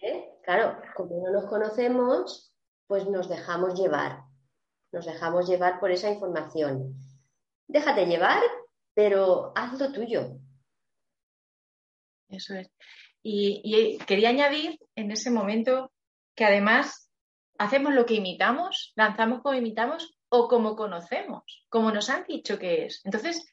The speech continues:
Speaker 2: si no tenemos otro patrón de conducta, como has empezado a andar, si no tiene-, si es lo que hay, no se nos ocurre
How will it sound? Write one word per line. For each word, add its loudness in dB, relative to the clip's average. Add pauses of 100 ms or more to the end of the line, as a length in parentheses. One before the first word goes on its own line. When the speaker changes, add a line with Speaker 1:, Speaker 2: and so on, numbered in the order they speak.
(100)
Speaker 2:
si -2
no 0
tenemos 0
otro 2
patrón 2
de -4
conducta, -4
como -2
has -2
empezado 0 (280)
a -2
andar, 2 (840)
si -6
no -4
tiene-, 2
si -8
es -10
lo -4
que 6
hay, 2 (160)
no 0
se -2
nos -4
ocurre 0